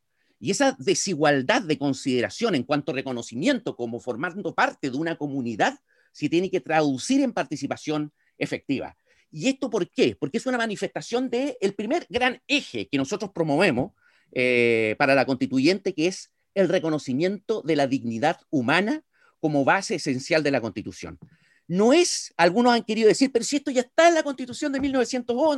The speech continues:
eh, de ochenta, dice en el artículo primero, los hombres nacen, los hombres y las mujeres",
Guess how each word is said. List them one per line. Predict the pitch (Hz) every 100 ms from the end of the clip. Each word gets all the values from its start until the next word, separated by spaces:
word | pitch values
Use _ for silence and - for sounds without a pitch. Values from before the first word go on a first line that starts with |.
| 214
eh, | 208 202 208 202 196
de | 190
ochenta, | 196 302 277 208 202
dice | 294 247
en | 196
el | 180
artículo | 170 - 214
primero, | 180 208 262 143 - _ _ -
los | 151
hombres | 202 202 190
nacen, | 208 - 208
los | 143 143
hombres | 180 180
y |
las | 156
mujeres", | 131 - 160 160